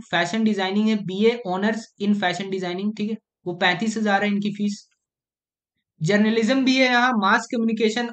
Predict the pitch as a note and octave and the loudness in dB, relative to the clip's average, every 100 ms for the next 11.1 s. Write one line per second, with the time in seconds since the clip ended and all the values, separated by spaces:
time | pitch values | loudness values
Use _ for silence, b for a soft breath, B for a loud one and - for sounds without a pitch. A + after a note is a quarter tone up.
0 | - G3 A#3 G3+ G#3 G#3 G#3 A3 A#3 F3 | -4 0 2 2 0 2 0 -2 -4 -4
1 | G3 G#3+ G3+ G#3 G#3 A3+ C4 - - G3 | -2 -2 0 -2 -2 -6 -6 -8 -4 0
2 | G3+ G#3 G#3 - G3 G#3 G#3+ A3+ A#3 A3 | 0 0 -6 -6 -2 0 2 2 0 -2
3 | A3 G#3+ G#3+ G#3+ G#3+ G#3 G#3+ G#3+ G3 F#3+ | 0 0 -2 -2 -2 -4 -4 -2 2 2
4 | F#3+ A3 - G#3 G#3+ G3 D#3+ D3 C#3 B2 | 2 -2 2 2 2 -2 -4 -4 -6 -8
5 | - - b b b F#3 A3+ A#3+ A#3+ C4 | -10 -20 b b b 2 6 6 6 0
6 | - A#3 B3 B3+ B3 B3+ A#3 B3+ B3 A#3 | 4 6 6 6 4 4 4 2 0 0
7 | B3 - G#3+ G#3 C4 A#3+ A3 A#3 F3 F#3+ | -4 -2 -2 0 -2 0 0 0 0 2
8 | G#3 G3+ A3+ A3 A3 A#3 - b b b | 4 4 2 0 0 0 -4 b b b
9 | D#3+ G3+ A#3+ A#3+ G#3 G#3 G#3+ G#3 A#3 G#3 | 2 4 2 4 6 6 6 4 2 0
10 | - G3 G3+ - G#3 G3+ G3 F#3+ F#3 F#3+ | 2 2 0 -2 0 2 0 0 0 0